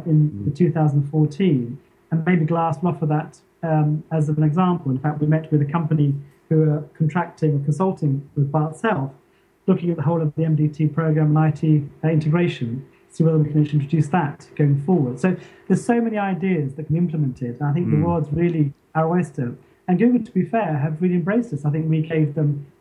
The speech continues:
Speaker 1: uh, amazing marketing in terms of what we did, uh, two months ago or six weeks ago. And they feel very comfortable with the work that we've done and how they go about supporting us. So we're looking forward to that collaboration.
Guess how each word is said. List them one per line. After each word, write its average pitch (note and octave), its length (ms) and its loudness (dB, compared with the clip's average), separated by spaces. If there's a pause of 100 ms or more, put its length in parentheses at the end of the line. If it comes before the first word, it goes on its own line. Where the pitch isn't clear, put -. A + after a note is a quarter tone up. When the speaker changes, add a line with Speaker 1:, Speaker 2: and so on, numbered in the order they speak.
Speaker 1:
uh, D#3+ 100 -6
amazing D#3+ 360 2
marketing D#3 600 -2
in D3+ 100 2
terms D3 380 0
of C#3 100 2
what D3+ 160 -2
we D3 80 4
did, D3 240 0 (240)
uh, D3 60 0 (100)
two D#3 140 2
months F3 260 0
ago C#3+ 240 0
or C#3 160 0
six D3 240 -8
weeks E3+ 240 -4
ago. C#3+ 320 0 (460)
And D#3+ 180 2
they D#3+ 160 2
feel D#3 600 0 (180)
very E3 220 0
comfortable D#3 520 0 (240)
with D#3 240 2
the D3+ 60 -4
work D#3+ 160 0
that D#3+ 80 -10
we've C#3+ 200 -4
done C#3 360 -2 (320)
and D#3 100 2
how D#3 180 2
they D#3 120 0
go D3 120 -2
about D3 220 -2
supporting D3 500 -4
us. C3 240 -10
So D#3 360 0 (260)
we're F3 100 2
looking E3+ 220 0
forward F3 160 0
to - 40 -6
that F3 160 -4
collaboration. F3 520 -2